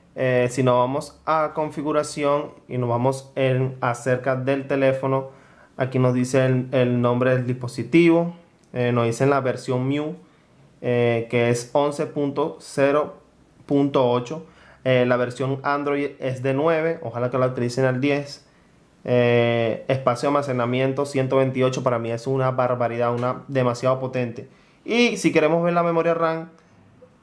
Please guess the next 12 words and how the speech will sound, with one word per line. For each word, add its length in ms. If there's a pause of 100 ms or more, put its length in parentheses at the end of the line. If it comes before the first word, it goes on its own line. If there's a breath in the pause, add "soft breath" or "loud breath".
(200)
nos 120
vamos 200
acá 600
y 280
nos 200
puede, 420
como 220
pueden 200
ver, 260
dice 440
cuatro 560 (140)
gigas 400